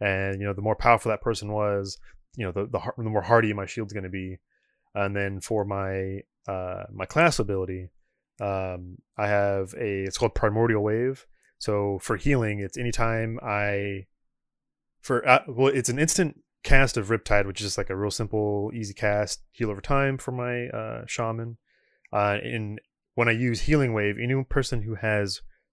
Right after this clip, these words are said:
Riptide on them gets healed with Healing Wave, which is pretty cool. That's kinda satisfying to play, 'cause you, you pretty much throw Riptide on everybody and then do Healing Wave to heal everybody up. It's really, it's really, really fun to play. Um,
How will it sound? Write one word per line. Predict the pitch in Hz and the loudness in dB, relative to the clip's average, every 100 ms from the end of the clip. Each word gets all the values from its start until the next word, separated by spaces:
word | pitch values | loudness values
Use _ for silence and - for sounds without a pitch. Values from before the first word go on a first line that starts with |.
| _ | _
Riptide | 107 127 - 113 101 | 0 2 2 0 -2
on | 98 98 | -6 -6
them | 92 90 92 - _ _ _ _ - | -10 -10 -14 -18 _ _ _ _ -6
gets | 104 | -4
healed | - 123 101 | 0 0 0
with | 92 | -2
Healing | - 98 87 | -4 -6 -10
Wave, | - - - _ _ | -14 -14 -18 _ _
which | 113 | -12
is | 101 | -6
pretty | 113 98 | -6 -8
cool. | - - _ _ _ _ _ | -12 -18 _ _ _ _ _
That's | 95 | -2
kinda | - 139 | 0 4
satisfying | 127 110 120 98 | 4 4 2 -2
to | 87 | -2
play, | 104 82 - | -4 -4 -6
'cause | 101 | -6
you, | 104 101 101 | -6 -8 -10
you | 107 - _ - | -10 -12 _ 0
pretty | 139 | 2
much | 123 | 2
throw | - 104 | 2 0
Riptide | 110 - 107 | 2 2 2
on | 101 | 0
everybody | 92 98 95 95 - _ _ _ | 0 -2 -2 -6 -14 _ _ _
and | 98 | -6
then | 95 92 90 87 82 _ - | -4 -4 -8 -12 -16 _ -6
do | 107 | -2
Healing | 107 98 | -2 -2
Wave | 92 85 | -4 -6
to | 90 | -6
heal | 95 | -6
everybody | 90 90 85 | -4 -6 -8
up. | 90 - | -10 -12
It's | - - | -10 -4
really, | 107 101 | -2 -2
it's | 110 | -4
really, | 104 110 107 | -2 0 0
really | 95 | -4
fun | 92 95 | -8 -10
to | 87 | -10
play. | - 90 87 _ _ _ _ _ - | -10 -10 -12 _ _ _ _ _ -4
Um, | 101 98 92 90 90 - | -2 0 -2 -6 -10 -16